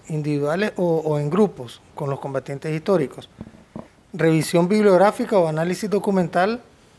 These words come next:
eh, tomando en cuenta, eh, todo lo publicado por autores nacionales y, y, y extranjeros que han hablado sobre el tema o se han referido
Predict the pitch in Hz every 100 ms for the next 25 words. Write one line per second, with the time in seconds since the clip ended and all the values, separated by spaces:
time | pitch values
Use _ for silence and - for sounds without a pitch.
0 | _ _ _ _ _ _ _ _ - 156
1 | 147 143 - 165 160 170 190 190 196 214
2 | 226 220 220 _ _ _ _ _ _ _
3 | _ _ _ 151 147 143 143 135 - 165
4 | 185 202 202 196 175 - 175 190 190 175
5 | 147 175 190 202 190 170 185 214 190 165
6 | 156 156 151 147 160 160 160 160 165 202
7 | 196 175 180 170 180 190 185 190 165 190
8 | 208 190 165 - 175 190 180 185 190 214